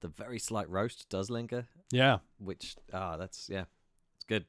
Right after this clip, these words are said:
Speaker 2: That's real pleasant. Like, I, I, I like that. It's not as, um, it's not as carbonated as I would expect. So steam beer is a,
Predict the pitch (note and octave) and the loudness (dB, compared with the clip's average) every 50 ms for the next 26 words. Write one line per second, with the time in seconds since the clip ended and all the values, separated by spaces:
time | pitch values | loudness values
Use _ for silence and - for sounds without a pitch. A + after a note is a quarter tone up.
0 | _ _ - B2+ C#3+ F#3 F#3+ - - C3 C3+ B2+ G#2+ G2+ - C3+ E3 D#3 B2 G#2 | _ _ 4 8 8 8 8 6 4 4 4 4 4 4 4 4 4 4 2 -2
1 | G2 G#2 - - - _ _ _ _ B2+ A#2+ A#2 A2+ A#2 A#2 B2 B2+ C#3 C3 B2 | -8 -10 -14 -20 -20 _ _ _ _ 6 8 8 8 8 6 6 6 6 6 6
2 | B2+ C3+ C3 C3 C3 C#3 D3+ - - A2+ G#2 B2+ C3 - D#3 D#3+ E3 E3+ E3+ E3+ | 4 4 4 6 6 6 6 4 4 2 4 2 2 2 4 6 8 8 8 8
3 | - D#3 D3+ D3+ D3 C#3+ C#3 B2+ B2+ D3 D3+ C3 B2 A#2+ A#2 A#2 A2+ G#2+ G#2 G2 | 8 6 8 10 10 10 8 6 4 0 0 4 6 6 8 8 6 6 4 0
4 | F#2+ F#2 - - _ _ _ - - _ _ _ _ _ _ _ _ _ _ _ | -2 -4 -8 -12 _ _ _ -20 -20 _ _ _ _ _ _ _ _ _ _ _
5 | _ _ _ _ _ _ _ - D#3 D#3 C#3 C#3 C3 B2 A2+ - - C3 B2+ B2+ | _ _ _ _ _ _ _ 4 10 12 12 12 12 10 8 8 10 12 12 12
6 | C3 C#3+ C#3 C#3 D3 D3+ - - E3+ E3+ - - - - D3 C#3+ C3+ D3 C#3 C#3 | 12 12 8 6 6 6 4 4 2 2 0 -4 -2 0 2 4 4 6 6 6
7 | C3+ C#3 B2 - - D3+ D#3+ - - - D3 B2 A2+ G#2+ - - - C#3+ C3+ C#3+ | 4 4 2 4 4 4 4 4 4 4 4 6 6 4 2 2 4 6 6 6
8 | D#3 D3 C#3 A#2+ A2 G#2+ G#2 G2 A2+ G#2+ G#2 A2 A2+ G#2 G2+ G2+ G#2 G2+ G#2 - | 6 6 6 6 6 4 2 2 2 2 0 2 2 2 2 2 2 2 0 -2